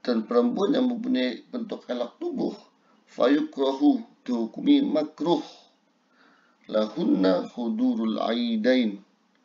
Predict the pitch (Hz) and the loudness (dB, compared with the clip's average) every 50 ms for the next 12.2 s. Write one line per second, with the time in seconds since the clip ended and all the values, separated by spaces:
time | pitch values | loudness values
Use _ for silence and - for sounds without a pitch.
0 | _ _ _ _ _ _ _ _ 98 98 95 - 104 98 101 101 98 104 101 - | _ _ _ _ _ _ _ _ -10 -10 -8 -8 -6 -4 -2 -2 -4 -6 -2 2
1 | 143 151 156 - - - _ _ _ _ _ _ _ _ _ _ - - - _ | 2 2 2 2 -6 -18 _ _ _ _ _ _ _ _ _ _ -18 -18 -14 _
2 | - 104 104 - 110 107 104 101 104 107 104 117 117 113 110 104 101 98 98 104 | -12 -8 -2 -2 -2 0 0 -2 -4 -6 -4 -4 -6 -4 -4 -8 -8 -8 -2 0
3 | 131 131 110 104 - - - - _ _ _ - _ _ _ - 95 95 95 - | 0 0 0 -2 -10 -14 -18 -20 _ _ _ -20 _ _ _ -12 -12 -12 -8 -4
4 | 101 98 101 104 101 - 131 143 151 151 - - _ _ _ _ _ _ _ _ | -4 -2 -2 -2 -2 2 2 2 2 0 -6 -18 _ _ _ _ _ _ _ _
5 | _ _ _ _ _ _ _ _ _ - 98 95 - 110 107 110 120 - - - | _ _ _ _ _ _ _ _ _ -18 -16 -12 -10 -2 0 2 2 0 0 -10
6 | - _ _ _ _ _ _ _ _ _ _ - 104 104 98 101 98 95 95 95 | -18 _ _ _ _ _ _ _ _ _ _ -2 2 2 2 2 2 -2 -4 -2
7 | 92 90 90 87 87 87 85 85 90 90 - - _ _ _ _ _ _ _ _ | -2 -2 -4 -4 -4 -6 -8 -10 -10 -12 -16 -20 _ _ _ _ _ _ _ _
8 | _ _ _ _ _ _ _ _ _ _ _ _ - - - - - - _ _ | _ _ _ _ _ _ _ _ _ _ _ _ -20 -20 -20 -20 -20 -20 _ _
9 | 110 107 - - 117 117 120 120 120 - 117 120 120 113 170 - 117 107 202 202 | -4 -4 -2 -2 2 6 6 4 4 2 -2 -4 -4 -2 -2 0 0 2 4 4
10 | - 127 110 - - - 131 123 120 110 107 113 113 117 113 110 - - 113 110 | 4 4 2 -4 -4 -2 0 0 0 0 0 0 0 0 -2 -4 -4 -4 -6 -6
11 | - 170 175 175 165 139 - - 113 107 - - - - 113 113 113 110 107 101 | -4 -6 -4 0 0 0 0 0 -2 -4 -4 -12 -6 0 2 4 6 6 4 2
12 | 101 98 98 - | 0 -4 -8 -14